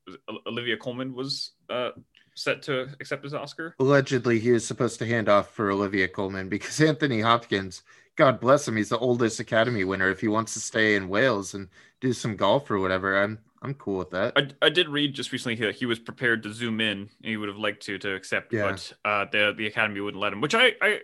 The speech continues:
Speaker 1: I agree with that decision. I, I think that,
Speaker 2: They
Speaker 1: you know, no need to overcomplicate it. And, you know, when people haven't shown up before to accept their Oscar, they have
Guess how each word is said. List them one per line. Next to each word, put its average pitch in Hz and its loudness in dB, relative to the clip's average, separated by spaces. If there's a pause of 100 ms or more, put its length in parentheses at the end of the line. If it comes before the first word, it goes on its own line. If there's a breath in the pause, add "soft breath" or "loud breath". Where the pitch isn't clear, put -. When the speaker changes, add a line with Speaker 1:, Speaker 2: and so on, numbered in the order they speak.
(120)
Speaker 1:
I 214 2
agree 180 0
with 117 0
that 107 -2
decision. 107 -8
I, 127 -4 (140)
I 139 -8
think 110 -10
that, 101 -2
Speaker 2:
They 170 -2
Speaker 1:
you 190 0
know, 95 -2
no 101 -8
need 104 -6
to 107 -6
overcomplicate 95 -6
it. 113 -6
And, 127 -6
you 143 -2
know, 131 4
when 131 0
people 135 -6
haven't 123 -2
shown 117 -2
up 101 -6
before 101 -6
to 101 -4
accept 95 -8
their 95 -4
Oscar, 95 -6
they 131 -8
have 107 -4